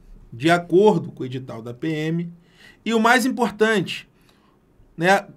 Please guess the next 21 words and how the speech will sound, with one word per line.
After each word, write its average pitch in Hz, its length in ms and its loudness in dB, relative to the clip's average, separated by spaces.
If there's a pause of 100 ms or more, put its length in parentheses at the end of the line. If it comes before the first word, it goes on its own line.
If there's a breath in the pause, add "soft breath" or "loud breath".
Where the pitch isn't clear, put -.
(120)
Nas 185 460 2
aulas, 190 580 4 (120)
você 202 440 4
terá 190 520 2 (520)
um 185 140 0
suporte. 170 720 -2 (540 soft breath)
Você 156 320 4
vai 180 180 2
ter 185 140 -2
acesso 180 500 -2
ao 190 100 0
suporte 190 840 -4 (420 soft breath)
Tira 208 300 0
a 190 40 4
Dúvida 180 460 2
do 180 140 -2
Aluno. 180 500 0 (420 soft breath)
Abaixo 180 880 0
de 180 180 -8
cada 202 580 -2
aula 180 580 0